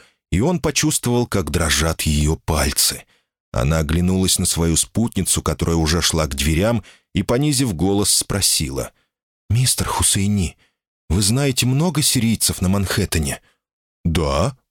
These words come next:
удивлённо ответил он, «я здесь, э, давно живу и всех знаю». «Тогда не могли бы вы сказать, встречали ли вы человека?» Но тут она оглянулась на пожилую даму,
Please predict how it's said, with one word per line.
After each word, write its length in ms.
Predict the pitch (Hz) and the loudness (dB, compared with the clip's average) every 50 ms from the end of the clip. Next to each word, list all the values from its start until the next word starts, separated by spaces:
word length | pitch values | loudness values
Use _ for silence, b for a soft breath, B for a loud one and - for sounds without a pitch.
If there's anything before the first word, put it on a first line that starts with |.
| _ | _
удивлённо 640 | - 95 98 92 120 110 113 117 117 110 110 107 104 | -2 -2 0 0 0 2 2 2 2 2 2 2 0
ответил 480 | 104 - - 110 104 - - 104 92 - - | 0 0 0 -2 0 0 -2 -2 -2 -2 -2
он, 240 | 107 110 104 90 b b b b b _ _ _ _ | 0 0 0 -2 b b b b b _ _ _ _
«я 220 | - - 170 208 | -2 0 0 0
здесь, 440 | 190 156 170 208 208 - - - - | 0 0 0 0 2 2 0 -2 -2
э, 160 | - 95 110 117 | -2 -4 -4 -2
давно 500 | 107 104 101 160 160 113 120 151 190 226 | 0 0 0 0 2 0 0 2 0 0
живу 420 | 202 113 123 104 85 82 85 82 | 0 0 -2 0 0 2 2 2
и 220 | 80 82 95 101 101 | 2 2 2 2 2
всех 420 | - - - 131 156 202 196 - | 0 0 0 2 0 0 0 0
знаю». 480 | - - 92 92 80 73 69 69 65 - _ _ _ _ _ _ _ _ _ _ _ | 0 0 0 0 0 0 -2 -2 -4 -8 _ _ _ _ _ _ _ _ _ _ _
«Тогда 520 | - 104 85 85 85 113 117 117 113 98 B B B B B _ _ _ | -4 -4 -2 -2 -2 -2 -2 -2 -2 -4 B B B B B _ _ _
не 160 | - 92 110 117 | -2 0 2 2
могли 320 | 127 131 107 139 151 180 | 0 0 0 0 0 0
бы 120 | 143 156 | 0 0
вы 140 | 131 120 120 | 0 0 0
сказать, 640 | 117 - - - 117 107 - 151 175 175 - - b b b b b b _ _ _ _ | 0 0 -2 -2 -2 0 0 0 -2 -2 -4 -8 b b b b b b _ _ _ _
встречали 560 | - - - - 131 131 - - 180 190 180 | -4 -2 -2 -2 -2 0 0 0 0 0 0
ли 120 | 170 147 135 | 0 0 0
вы 140 | 117 131 127 | 0 0 0
человека?» 800 | - - 127 120 127 131 117 127 170 202 - - - 82 - b b b b _ _ _ _ _ _ _ _ _ | 0 0 0 0 0 0 0 0 0 0 0 -2 -4 -4 -4 b b b b _ _ _ _ _ _ _ _ _
Но 160 | - 80 87 87 | -2 0 0 0
тут 220 | - 98 80 - | 0 -2 0 0
она 180 | 87 85 87 82 | 0 0 0 0
оглянулась 600 | 80 73 82 87 87 90 92 90 90 82 - - | 0 0 0 0 2 2 2 2 2 0 0 0
на 100 | 87 - | 0 0
пожилую 500 | - 80 73 76 82 78 80 78 71 69 | 0 0 0 0 0 0 0 0 -2 -2
даму, 480 | 67 90 98 110 113 113 113 107 95 | 0 0 0 0 0 0 -2 -2 -4